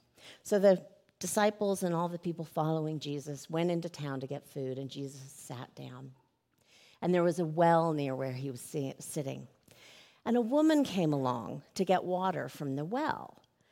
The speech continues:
And there were a coup-, a few things that he knew about the woman right off the bat, right? Number one was, it was a woman, right? Okay, see? Number two is she was a Samaritan woman.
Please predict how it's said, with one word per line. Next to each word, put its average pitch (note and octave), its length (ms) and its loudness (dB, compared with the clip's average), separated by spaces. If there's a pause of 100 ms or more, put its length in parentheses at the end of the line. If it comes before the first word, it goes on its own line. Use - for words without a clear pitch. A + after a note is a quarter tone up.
(220)
And G#3 80 -2
there G#3 80 2
were G#3+ 60 0
a - 20 -2
coup-, A3+ 260 -4 (100)
a A#3+ 60 -12
few E4 220 -2
things B3 340 0
that G3 140 -2
he G#3+ 160 -2
knew G3+ 200 2
about F3+ 240 0
the E3+ 80 -4
woman D3 520 -2
right D3+ 260 0
off C3+ 300 -8 (120)
the D3 60 -12
bat, - 640 -8 (120)
right? D3+ 300 -4
Number E3+ 220 -6
one F#3 240 -4
was, D3 380 -6 (1040)
it - 80 -18
was F#3 100 -10
a G3+ 60 -4
woman, G3 340 -2 (760)
right? - 240 -6 (1000)
Okay, D3+ 240 -6 (300)
see? G#3 160 -10 (640)
Number G#3 240 6
two G#3+ 200 -2
is B3+ 260 -2
she - 200 -6
was A#3+ 200 -2
a A#3 80 -2
Samaritan G#3+ 880 -2
woman. A#2 400 -10